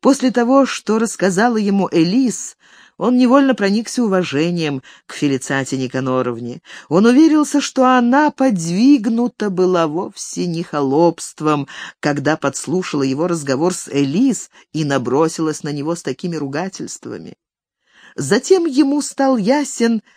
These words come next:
весь тот мученический процесс мысли, который понуждал Фелицату Никаноровну идти в монастырь, искать полнейшего отрешения от жизни. Но ему было грустно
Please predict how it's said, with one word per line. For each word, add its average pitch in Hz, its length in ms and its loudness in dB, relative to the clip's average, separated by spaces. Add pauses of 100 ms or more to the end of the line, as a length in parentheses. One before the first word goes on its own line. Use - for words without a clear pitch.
(400)
весь 208 680 2
тот 285 400 0
мученический 208 1000 -4
процесс 196 540 -6
мысли, 180 540 2 (280)
который 180 360 2
понуждал 180 520 -2
Фелицату 175 480 -2
Никаноровну 180 680 0
идти 214 240 -2
в 214 100 -2
монастырь, 226 880 -2 (380)
искать 262 540 0
полнейшего 269 800 2
отрешения 233 760 -4
от 196 80 -4
жизни. 135 680 -6 (840)
Но 135 80 -2
ему 175 260 2
было 233 260 0
грустно 196 640 -4